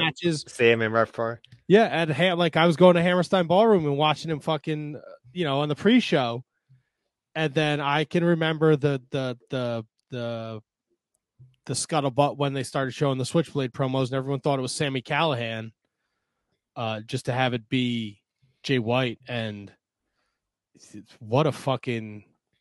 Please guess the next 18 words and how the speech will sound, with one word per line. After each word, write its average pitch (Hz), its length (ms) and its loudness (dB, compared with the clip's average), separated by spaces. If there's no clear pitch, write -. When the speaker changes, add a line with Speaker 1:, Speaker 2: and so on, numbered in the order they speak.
Speaker 1:
what, 120 400 -2
what 139 240 2
a 170 60 6
mark 147 300 4
he 208 140 0
made 190 260 4
as 147 80 -2
soon 175 160 4
as 151 80 4
he 156 80 -2
came 151 280 -2
in, 160 200 0
and 131 200 -4
he 180 300 -2
has 139 140 4
done 127 260 -2
nothing 139 460 -2
but 117 380 0